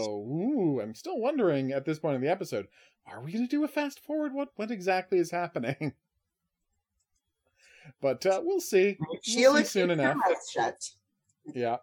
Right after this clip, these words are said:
Speaker 1: yes, she will. Well, yeah. Oh my God. And then so now it's, it's time for the, <laughs> it's time for the courthouse. It's time for the lawsuit, and they all go in. The entire plaza is <laughs> there.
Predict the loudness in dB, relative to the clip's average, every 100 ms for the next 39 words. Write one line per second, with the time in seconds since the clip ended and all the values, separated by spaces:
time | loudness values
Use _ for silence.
0 | _ -6 -4 -4 -2 2 2 2 -4 _
1 | _ -20 _ _ 2 2 2 -4 -8 -6
2 | 0 2 2 0 -4 -8 -6 0 2 2
3 | 0 2 4 4 4 4 6 4 4 4
4 | 0 -2 2 2 2 4 8 8 6 4
5 | 2 2 0 0 0 -4 2 2 2 0
6 | -2 -2 0 0 -2 0 2 2 0 -10
7 | -16 -16 -18 _ _ _ _ _ _ -20
8 | -16 0 0 2 2 4 4 4 4 6
9 | 6 4 0 0 0 -2 -8 -6 -4 0
10 | 2 4 4 6 6 4 4 4 2 -2
11 | -8 -14 -20 _ _ _ -4 -2 -2 0
12 | 4 8 6 4 0 2 4 2 0 -2
13 | -2 -10 -6 -6 -4 -8 -14